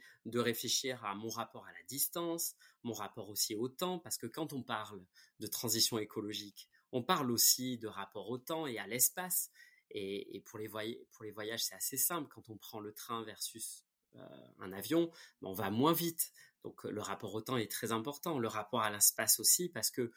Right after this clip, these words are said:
le dépaysement, on l'associe plutôt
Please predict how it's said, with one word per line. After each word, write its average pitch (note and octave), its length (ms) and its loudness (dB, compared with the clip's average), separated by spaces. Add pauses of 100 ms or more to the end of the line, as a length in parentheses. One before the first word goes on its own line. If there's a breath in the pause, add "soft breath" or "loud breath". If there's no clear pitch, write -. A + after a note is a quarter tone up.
(220 loud breath)
le G#2+ 160 -4
dépaysement, A#2+ 760 0
on G#2 80 -12
l'associe G2+ 460 0
plutôt C3 480 -4